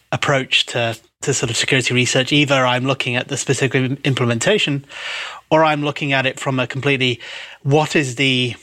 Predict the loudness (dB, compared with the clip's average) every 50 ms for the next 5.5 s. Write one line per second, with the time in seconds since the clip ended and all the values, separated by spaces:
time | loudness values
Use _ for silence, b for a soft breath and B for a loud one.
0 | _ _ _ _ _ _ _ _ -10 -2 -2 -2 -2 -2 -4 -6 -6 -2 0 2
1 | 2 2 2 2 0 0 0 0 -2 -2 -2 -4 -6 _ _ _ _ _ _ _
2 | _ _ _ _ 0 0 2 2 0 -2 0 2 2 2 2 0 0 -4 -4 -6
3 | -2 0 0 0 2 2 2 2 4 4 4 2 2 2 0 0 0 -2 -2 -4
4 | -4 -4 -4 -4 -4 -6 -8 -4 0 0 2 2 2 0 0 -2 -6 -4 -2 0
5 | 0 0 0 0 0 0 0 -2 -4